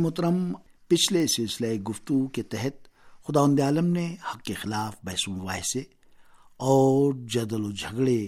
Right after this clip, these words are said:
کرنے والے شکی مزاج افراد کے بارے میں ایک خصوصیت یہ بھی بتائی ہے کہ یہ لوگ کسی دلیل و برہان کے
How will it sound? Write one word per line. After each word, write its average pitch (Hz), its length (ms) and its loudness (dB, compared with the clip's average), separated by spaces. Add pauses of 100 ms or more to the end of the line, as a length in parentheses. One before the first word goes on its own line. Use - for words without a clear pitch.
(120)
کرنے 98 300 -6
والے 98 440 -8 (420)
شکی - 360 -2
مزاج 95 400 -6
افراد 107 480 -8
کے 113 120 -4
بارے 117 300 -2
میں 135 180 -2 (680)
ایک 165 140 4
خصوصیت 175 680 -2 (320)
یہ 151 160 2
بھی 95 160 2
بتائی 95 460 -10
ہے 147 180 -4
کہ - 160 -6
یہ 123 180 2 (120)
لوگ 170 360 2 (840)
کسی 180 280 0 (160)
دلیل 135 320 6
و 139 160 6
برہان 117 460 0
کے 120 140 -2